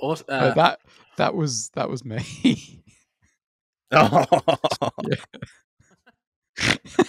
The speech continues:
Speaker 3: Damn
Speaker 2: Yeah.
Speaker 3: it.
Speaker 2: Yeah.
Speaker 3: I, I thought it was too close to home.
Speaker 2: I know, I know. <laughs>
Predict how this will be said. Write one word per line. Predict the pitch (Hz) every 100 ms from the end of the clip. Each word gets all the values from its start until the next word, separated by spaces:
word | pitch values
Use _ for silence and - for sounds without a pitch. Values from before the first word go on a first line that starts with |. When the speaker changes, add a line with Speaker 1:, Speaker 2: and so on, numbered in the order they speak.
| - - - - - - _ _ _ - 101 - - - - 120
Speaker 3:
Damn | 107 107
Speaker 2:
Yeah. | 110
Speaker 3:
it. | - - - _ _ _ _ _ - - -
Speaker 2:
Yeah. | 113 110 107
Speaker 3:
I, | 170 170
I | 175
thought | 214 226
it | 190
was | 156
too | - 151
close | - 127 123
to | 127
home. | 117 117 120 143 185 - _ - _ -
Speaker 2:
I | 131 127
know, | 113
I | 107 107 104 110
know. | 104
<laughs> | -